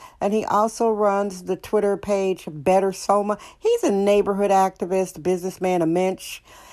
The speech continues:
He had, uh, retweeted to me, and he, he showed a video of what I am describing to you right now. I was at Polk at McAllister. The City Hall Square block is majestic.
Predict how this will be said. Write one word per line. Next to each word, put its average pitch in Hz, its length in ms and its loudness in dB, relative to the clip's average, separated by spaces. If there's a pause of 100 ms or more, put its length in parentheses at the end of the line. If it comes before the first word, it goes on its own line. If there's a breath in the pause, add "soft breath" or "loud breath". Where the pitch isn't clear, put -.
(140)
He 294 320 0
had, 208 580 0
uh, 175 400 2
retweeted 220 640 -2
to 196 160 -2
me, 214 180 0
and 190 120 0
he, 175 200 -2 (240 loud breath)
he 226 140 -2
showed 214 260 2
a 185 80 0
video 160 600 0 (300 loud breath)
of 175 120 -8
what 180 160 0
I 180 80 4
am 175 120 0
describing 170 580 0
to - 140 -10
you 151 140 -6
right 160 240 -2
now. 143 280 -6 (720 loud breath)
I 175 200 2
was 175 440 0
at 165 200 -8
Polk 196 440 -2
at 185 160 4
McAllister. 180 800 0
The 170 120 0
City 269 340 -4
Hall 214 260 -2
Square 190 280 0
block 175 300 2
is 156 140 -10
majestic. 160 680 -2